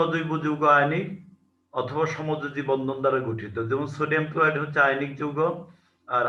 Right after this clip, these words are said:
হাইড্রোক্লোরিক অ্যাসিড হচ্ছে সমযোজী যৌগ, বন্ধন দ্বারা গঠিত যৌগ। তো সোডিয়াম ক্লোরাইড আয়নিক যৌগ, হাইড্রোক্লোরিক অ্যাসিডও আয়নিক যৌগ,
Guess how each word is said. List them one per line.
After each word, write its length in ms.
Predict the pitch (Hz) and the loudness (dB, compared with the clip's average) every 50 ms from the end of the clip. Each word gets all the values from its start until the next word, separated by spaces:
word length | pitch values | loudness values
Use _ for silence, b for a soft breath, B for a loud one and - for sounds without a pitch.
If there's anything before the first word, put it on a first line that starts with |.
| 120 117 | 0 -2
হাইড্রোক্লোরিক 500 | 131 131 127 135 127 120 147 147 143 147 151 | -2 -2 -2 -4 -6 -6 -6 -6 -2 -2 -2
অ্যাসিড 260 | 135 - 156 147 - 139 | -2 -2 -6 -8 -8 -8
হচ্ছে 240 | 139 139 - 151 143 135 135 - b b b b b b b b _ | -8 -6 -2 0 0 0 -2 -4 b b b b b b b b _
সমযোজী 720 | - - - 139 135 139 135 135 131 131 135 127 139 156 185 - - - - _ _ _ _ _ _ _ _ _ _ _ _ _ _ _ _ _ _ _ _ _ _ _ _ _ 117 | -14 -8 -6 -4 0 0 0 0 0 -4 -4 -2 0 0 0 0 -2 -6 -12 _ _ _ _ _ _ _ _ _ _ _ _ _ _ _ _ _ _ _ _ _ _ _ _ _ -6
যৌগ, 320 | 110 127 135 131 117 107 101 92 92 92 - - - - _ _ _ _ 123 | 0 2 4 4 4 0 -4 -6 -8 -12 -14 -18 -20 -20 _ _ _ _ 0
বন্ধন 320 | 127 127 131 127 131 131 131 135 | 2 2 2 0 0 0 2 2
দ্বারা 160 | 135 135 139 135 123 | 2 2 2 2 0
গঠিত 240 | 117 117 120 117 117 120 113 110 | -4 -6 -6 -4 -4 -4 -4 -4
যৌগ। 200 | 107 104 98 95 95 90 92 95 - b b b b b b b b b b b _ | -6 -6 -6 -8 -10 -10 -10 -12 -16 b b b b b b b b b b b _
তো 60 | - 113 113 113 113 - | -2 0 0 0 0 -2
সোডিয়াম 280 | 143 143 160 170 170 170 170 | -2 2 2 2 2 2 2
ক্লোরাইড 360 | 170 170 165 170 165 160 160 165 156 | 2 4 4 6 4 6 6 6 6
আয়নিক 240 | 151 156 156 151 151 - | 6 6 2 0 -2 -4
যৌগ, 160 | 156 156 151 165 151 139 131 | -6 -4 -4 -2 -2 0 0
হাইড্রোক্লোরিক 500 | 139 131 139 143 139 147 151 143 139 147 | -2 -2 -4 -6 -4 -4 -4 -4 -2 -4
অ্যাসিডও 340 | 147 - - 147 - 151 156 165 - - 131 127 | -6 -6 -6 -6 -4 -2 -2 -4 -2 0 2 2
আয়নিক 260 | 131 127 127 123 117 113 | 2 2 0 -2 -2 -4
যৌগ, 160 | 113 107 104 | -4 -6 -6